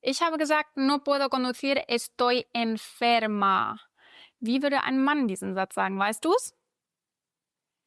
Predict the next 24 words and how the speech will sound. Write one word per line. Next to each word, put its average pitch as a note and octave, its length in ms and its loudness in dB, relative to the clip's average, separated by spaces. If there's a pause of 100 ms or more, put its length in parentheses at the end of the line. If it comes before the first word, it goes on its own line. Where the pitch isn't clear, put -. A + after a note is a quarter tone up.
(400)
Er A#3 180 -2
würde B3 160 2
sagen, B3 280 -2 (100)
"Estoy A#3 640 -2
enfermo." G#3+ 960 0 (240)
Denn C#4+ 320 0 (120)
wir C4 80 0
müssen A#3+ 220 0
ja B3+ 100 2
im A3 80 -2
Spanischen A3 460 -2
immer A3 180 0
die G#3 160 -4
Adjektive C#4 800 -2 (380)
in B3 220 2
Geschlecht A3+ 560 -2
und A#3 220 -2
Anzahl A3 440 0
an G#3 140 -4
das G3+ 160 -6
Subjekt - 380 -4
anpassen. - 600 -8 (520)
Ganz - 240 -4
wichtig. - 360 -8